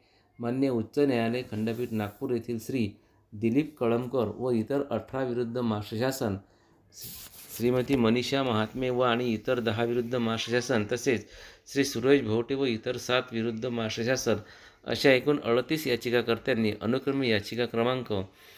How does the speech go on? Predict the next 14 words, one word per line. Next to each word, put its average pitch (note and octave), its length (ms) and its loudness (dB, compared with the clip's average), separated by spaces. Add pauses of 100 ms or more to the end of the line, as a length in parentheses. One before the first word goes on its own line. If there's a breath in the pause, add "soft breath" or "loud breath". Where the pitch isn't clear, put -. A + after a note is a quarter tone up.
(320 loud breath)
एकशे A2 280 -2
चौऱ्याण्णव B2 500 4
ऑब्लिक A2+ 300 2
चौदा, A2+ 460 0 (800 soft breath)
चोपन्न A#2+ 500 2
तीस C3+ 180 0
ऑब्लिक A2 300 2
चौदा, A#2 460 0 (540 loud breath)
एकसष्ट B2+ 480 -2
सोळा A2+ 260 2
ऑब्लिक G#2+ 340 2
चौदा G#2+ 320 6
दाखल G#2+ 340 2
केल्या. G2 340 0